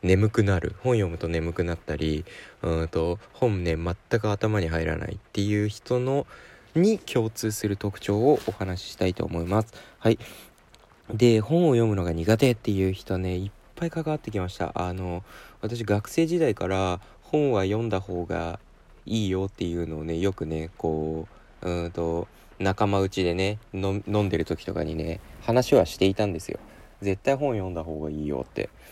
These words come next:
ね、いろいろ言ってたんですけど、まあ、結構ね、みんな本を読まないっていうか、その、な-、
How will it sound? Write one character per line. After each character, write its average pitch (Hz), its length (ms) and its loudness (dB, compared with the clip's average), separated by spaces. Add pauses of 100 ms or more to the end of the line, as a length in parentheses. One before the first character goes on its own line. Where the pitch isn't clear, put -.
(200)
ね、 85 140 0
い 80 120 0
ろ 92 140 4
い 92 40 4
ろ 90 60 4
言 90 140 2
っ - 20 -4
て - 120 -10
た 107 80 0
ん 90 40 0
で 80 60 -4
す - 100 -12
け - 100 -6
ど、 80 200 0 (420)
ま 98 540 4
あ、 - 60 -20 (540)
結 - 220 0
構 98 120 6
ね、 92 140 4
み 92 200 2
ん 101 80 2
な 104 100 2
本 120 280 0
を 107 40 2
読 92 180 0
ま 104 140 2
な 90 120 0
い 78 60 -4
っ - 20 -6
て - 160 -2
い 107 40 4
う 104 60 0
か、 92 100 -2
そ 104 180 -2
の、 123 220 0 (720)
な-、 104 220 -2